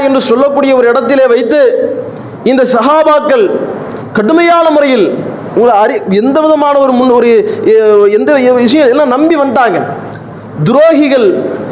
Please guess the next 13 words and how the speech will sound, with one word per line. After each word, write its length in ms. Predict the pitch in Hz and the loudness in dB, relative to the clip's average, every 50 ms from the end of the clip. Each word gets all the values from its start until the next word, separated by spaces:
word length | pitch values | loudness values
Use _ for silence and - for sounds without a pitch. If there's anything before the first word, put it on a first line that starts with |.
| 156 196 | 0 0
நடு 280 | 233 240 247 349 339 330 294 233 - - - - - - - - - - | 0 0 0 0 0 2 2 0 0 -2 -4 -6 -6 -8 -10 -10 -6 -2
பகுதியிலே 460 | 233 233 294 311 311 311 294 294 277 254 240 - | 0 0 0 0 0 0 2 2 2 2 2 0
செல்லக்கூடிய 500 | 233 262 311 320 - 320 311 302 294 277 247 | 0 0 0 0 0 0 0 0 0 0 0
வழியிலே 380 | 240 240 302 311 311 302 285 277 254 | 2 2 2 2 2 2 2 2 2
வைத்து 280 | 254 277 254 262 262 240 202 - - - - - - - - - - - - - - - - - - - - - | 2 0 0 0 2 2 0 0 -2 -6 -10 -12 -14 -14 -16 -16 -16 -16 -16 -16 -16 -16 -16 -16 -16 -10 -4 -2
முதுகிலே 440 | 180 214 214 294 254 254 233 226 214 196 - - | 0 0 2 2 2 2 2 2 2 0 0 -2
குற்றுகிறார்கள். 680 | 190 - - 233 208 202 190 170 160 156 143 139 120 - - - - - - - - - - - - - - - - - 165 | -4 -2 0 0 0 2 2 0 0 0 0 -2 -2 -4 -6 -10 -14 -14 -14 -14 -16 -16 -16 -16 -16 -16 -16 -14 -4 -2 -2
எந்த 140 | 180 220 220 233 | 0 2 2 0
அளவுக்கு 280 | 240 240 254 240 254 226 202 | 0 0 0 0 0 0 0
என்றால் 320 | 196 190 202 208 220 240 220 185 120 156 180 | 0 0 0 0 0 0 0 2 2 2 2
எழுபது 300 | 208 254 262 294 285 254 - 214 | 2 2 0 0 0 0 0 -2
சஹாபாக்களையும் 720 | 196 185 240 247 254 254 233 214 208 - 208 220 240 220 202 | -2 0 0 0 0 2 0 -2 0 0 0 0 0 0 0
கருவறுக்கிறார்கள், 760 | 190 196 190 175 175 143 - 156 143 139 131 131 143 127 | 2 2 2 2 0 0 0 -2 0 -2 -2 -2 -4 -6